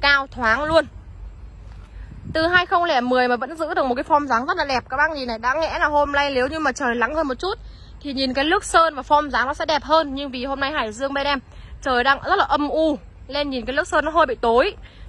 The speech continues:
Nhưng nếu như nhìn bên ngoài và chạy nhìn trực tiếp thì rất là đẹp luôn ạ. Các bác nhìn cho em, nhìn kỹ này. Móc, à, tay nắm cờ cửa này,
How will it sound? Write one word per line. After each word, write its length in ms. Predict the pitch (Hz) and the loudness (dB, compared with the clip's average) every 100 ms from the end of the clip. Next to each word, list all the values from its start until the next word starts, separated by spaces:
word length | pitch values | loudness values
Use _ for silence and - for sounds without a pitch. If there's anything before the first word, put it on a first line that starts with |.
| - | -8
Nhưng 120 | 311 | 0
nếu 160 | 269 | 2
như 120 | 320 339 | 2 -2
nhìn 220 | 294 254 | -2 0
bên 160 | 285 | 0
ngoài 240 | 285 269 240 | 2 2 2
và 80 | 214 | -2
chạy 200 | 311 240 | -4 -4
nhìn 200 | 247 233 | -6 -6
trực 180 | 262 | -8
tiếp 140 | - 370 - | -6 -8 -6
thì 60 | |
rất 120 | 262 370 | -2 0
là 60 | |
đẹp 220 | 254 247 | 2 0
luôn 160 | 269 294 | 2 2
ạ. 120 | 302 - - - - - - - - - - | 2 -2 -16 -16 -16 -18 -18 -18 -18 -14 -4
Các 100 | 359 | 0
bác 100 | 370 | 0
nhìn 240 | 339 269 | 0 0
cho 80 | 294 | 2
em, 180 | 320 294 | 2 0
nhìn 140 | 269 | -4
kỹ 260 | 226 320 370 | -4 -2 0
này. 160 | 415 254 - - | 0 -2 -12 -8
Móc, 300 | 294 359 - | -4 -4 -2
à, 200 | 277 262 | -2 0
tay 200 | 262 294 | 0 0
nắm 180 | 285 302 | 0 0
cờ 240 | 302 262 247 | 2 2 2
cửa 160 | 240 208 | 0 2
này, 120 | 233 | 0